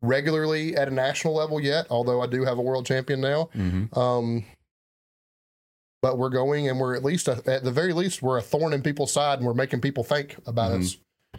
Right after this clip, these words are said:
Speaker 1: And I do think that's probably the reason for some heat too.
Speaker 2: Yeah.
Speaker 1: For us.
Speaker 2: I think so
Speaker 1: Um,
Speaker 2: too. It's fun. It's fun. I th-, I think,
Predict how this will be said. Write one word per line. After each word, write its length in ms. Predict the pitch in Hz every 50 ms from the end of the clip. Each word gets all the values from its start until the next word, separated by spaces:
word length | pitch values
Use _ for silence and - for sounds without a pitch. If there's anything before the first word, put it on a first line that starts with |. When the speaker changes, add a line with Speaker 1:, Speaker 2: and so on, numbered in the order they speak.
| - - _ -
Speaker 1:
And 180 | 120 120 123
I 80 | 127 127
do 200 | 123 135 139 139
think 300 | 139 156 143 135 127 120
that's 220 | 123 127 135 -
probably 420 | - - 139 127 127 127 127 127 127
the 100 | 123 117
reason 340 | 117 123 127 127 127 127 120
for 120 | - 120
some 200 | 113 - 127 123
heat 220 | 117 131 139 - -
too. 220 | 147 147 127 110 95 - - - -
Speaker 2:
Yeah. 180 | - 90 104 107
Speaker 1:
For 180 | - 120 113
us. 340 | 127 127 113 117 - - - - _ _ _ _ _ _ - -
Speaker 2:
I 80 | 95 92
think 220 | 90 95 90 92
so 160 | 117 117 117
Speaker 1:
Um, 80 | 117 113
Speaker 2:
too. 220 | 117 117 90 90 - - _ _ _ _ _ _ _ _ _ _ _ _ _ _ _ _ _ _ _ _ -
It's 180 | 151 147 -
fun. 420 | - - 139 135 131 123 113 98 - - _ _ _ _ _ _ _ _ _ _ -
It's 140 | - - -
fun. 320 | - 117 110 98 90 87 - - - _ _ _ _ - _ _ -
I 120 | - 110 117
th-, 120 | - -
I 120 | 117 131
think, 280 | - - 156 151 135